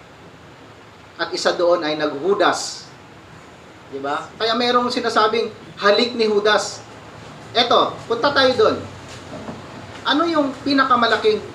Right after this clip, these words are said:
kasiraan o kapagtipo na ginawa nila kay Isa alayhi salam? Yung gusto nilang ipahuli si Isa alayhi salam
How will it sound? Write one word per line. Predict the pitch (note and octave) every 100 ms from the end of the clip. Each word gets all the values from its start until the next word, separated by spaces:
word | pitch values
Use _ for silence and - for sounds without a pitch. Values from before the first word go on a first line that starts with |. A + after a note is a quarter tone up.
| -
kasiraan | F3+ F#3+ G3 F3+ F#3+ F3 D3 - -
o | E3+ F3 E3+ D#3+ D#3
kapagtipo | F3+ G3 - G#3 - G3+ - - - - -
na | D#3+ E3
ginawa | E3+ F3+ F#3+
nila | F3 F3 D#3
kay | D3+
Isa | - D3
alayhi | D3 C#3+
salam? | - C#3 C#3+ - - - - - - - F3+
Yung | G3
gusto | G#3+ G#3+ A3+
nilang | G#3+ G#3 G#3 F#3
ipahuli | E3+ F#3+ G3+ A3+ G#3+
si | G#3 F#3+ G#3+
Isa | G#3+ F3
alayhi | F#3 F#3
salam | F3+ D#3+ C#3+